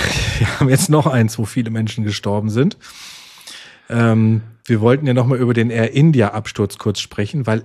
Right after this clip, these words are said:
irgendwie ist es ja doch interessant, was da passiert ist. Und, ähm, wir haben ja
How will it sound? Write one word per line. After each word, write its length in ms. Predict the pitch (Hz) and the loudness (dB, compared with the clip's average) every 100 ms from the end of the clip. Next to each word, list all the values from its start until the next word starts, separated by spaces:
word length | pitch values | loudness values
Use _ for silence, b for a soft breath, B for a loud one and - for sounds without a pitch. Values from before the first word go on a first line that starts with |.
| - | 0
irgendwie 760 | 165 180 214 220 214 - 156 165 | 4 6 6 2 -4 -4 -2 -2
ist 160 | 151 | -2
es 160 | 147 135 | -4 -4
ja 80 | 123 | -6
doch 340 | 113 143 151 | -2 -4 -4
interessant, 640 | - 135 - - 127 143 - | -10 -14 -14 -8 -6 -6 -8
was 140 | 117 | -10
da 100 | - | -10
passiert 600 | - 110 - - 143 151 | -10 -10 -10 -4 -4 -4
ist. 340 | 143 131 - - | -6 -8 -8 -12
Und, 540 | - 110 110 110 - | -8 -4 -4 -4 -8
ähm, 380 | 101 104 104 104 | -6 -4 -4 -4
wir 100 | 104 107 | 0 2
haben 120 | |
ja 100 | 135 | 4